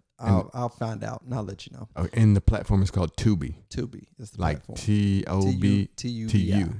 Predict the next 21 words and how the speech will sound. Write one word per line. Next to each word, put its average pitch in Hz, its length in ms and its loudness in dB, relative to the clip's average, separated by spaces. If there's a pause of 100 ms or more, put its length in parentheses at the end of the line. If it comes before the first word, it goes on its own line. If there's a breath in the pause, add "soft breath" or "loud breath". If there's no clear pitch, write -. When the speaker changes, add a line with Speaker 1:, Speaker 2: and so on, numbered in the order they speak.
(100)
Speaker 1:
B 98 200 0
I. 71 260 -8 (180)
Speaker 2:
Tubi, - 240 -14 (220)
yeah. - 80 -20 (1400 loud breath)
Anyway, 113 340 -8
we 120 140 -6
were, 113 140 -8 (120)
we 127 140 -6
literally 110 380 -6
have, 104 200 -10
like, - 180 -16
a - 40 -20
couple 101 200 -12
minutes - 240 -14
left. - 180 -16
You 120 140 -8
got 120 140 -4
Speaker 1:
Okay. - 140 -2
Speaker 2:
anything 80 140 -2
left? 135 160 -12 (1160 soft breath)
Speaker 1:
Um, 123 500 -2